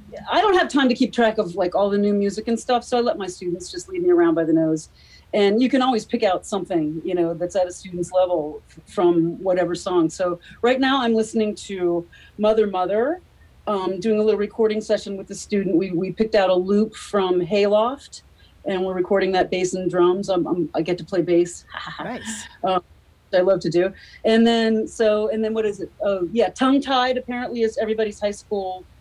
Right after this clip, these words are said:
Speaker 1: song now.
Speaker 2: I don't know what that
Speaker 1: Um,
Speaker 2: is, but that's okay. I
Speaker 1: Tongue
Speaker 2: don't need to.
Speaker 1: Tied.
Speaker 2: <laughs>
Speaker 1: Yeah, well, you know what I mean? It's like,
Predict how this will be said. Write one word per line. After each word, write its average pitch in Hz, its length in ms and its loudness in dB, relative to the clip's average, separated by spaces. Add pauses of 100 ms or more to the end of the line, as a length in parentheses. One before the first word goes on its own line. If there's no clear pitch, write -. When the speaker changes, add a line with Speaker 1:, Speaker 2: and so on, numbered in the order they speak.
(120)
Speaker 1:
song 190 540 -2
now. 190 420 0 (380)
Speaker 2:
I - 40 -14
don't - 220 -16
know 190 360 0
what 180 80 4
that 180 60 -2
Speaker 1:
Um, 175 80 -4
Speaker 2:
is, 110 180 -12
but 123 100 -14
that's 131 200 -10
okay. 123 200 -10
I 110 40 -12
Speaker 1:
Tongue 240 160 2
Speaker 2:
don't 220 260 2
need 196 140 0
to. - 40 -14
Speaker 1:
Tied. - 0 - (680)
Speaker 2:
<laughs> - 140 -20
Speaker 1:
Yeah, 226 300 4
well, 254 280 2
you 330 140 2
know 508 60 0
what 494 200 2
I 440 60 4
mean? 403 200 4
It's 370 120 -2
like, 370 140 -4